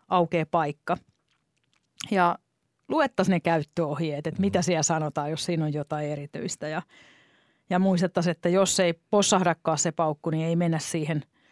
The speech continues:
Speaker 1: saman tien sitä tutkimaan, että siellä voi olla jotain vikaa, että antaa sen olla siinä kymmenen, viisitoista minuuttia ainakin ihan rauhassa. Että,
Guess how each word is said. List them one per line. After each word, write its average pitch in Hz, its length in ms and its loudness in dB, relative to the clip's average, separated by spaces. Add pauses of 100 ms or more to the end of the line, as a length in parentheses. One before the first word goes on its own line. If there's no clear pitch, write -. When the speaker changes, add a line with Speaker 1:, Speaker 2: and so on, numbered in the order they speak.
Speaker 1:
saman 185 320 4
tien 165 160 2
sitä 170 220 0
tutkimaan, 165 600 0
että 165 220 -6
siellä 165 260 -2
voi 175 80 -4
olla 175 120 -4
jotain 165 340 -4
vikaa, - 360 -10
että - 240 -10
antaa 151 240 -6
sen 165 160 -2
olla 170 180 0
siinä 156 340 -2 (960)
kymmenen, 185 420 2
viisitoista 185 420 2
minuuttia 170 460 2
ainakin 165 300 0
ihan 139 160 -4
rauhassa. 147 480 -4
Että, - 240 -8